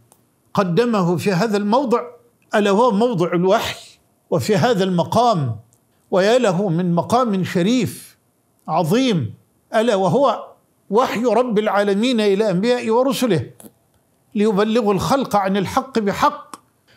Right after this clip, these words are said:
قدم ربنا جل وعلا نبينا صلى الله عليه وسلم على جميع إخوانه من النبيين والمرسلين.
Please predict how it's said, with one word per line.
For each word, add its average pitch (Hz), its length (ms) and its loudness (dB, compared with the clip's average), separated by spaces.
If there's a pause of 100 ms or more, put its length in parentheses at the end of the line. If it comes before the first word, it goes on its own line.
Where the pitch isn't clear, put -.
(140)
قدم 240 500 0
ربنا 233 560 0
جل 247 340 0
وعلا 226 460 0
نبينا 214 680 -2
صلى 226 340 -2
الله 233 440 0
عليه 247 260 -2
وسلم 262 500 -2
على 233 320 -2
جميع 240 560 -2
إخوانه 262 480 -2
من 233 220 -4
النبيين 233 680 -2
والمرسلين. 180 720 -2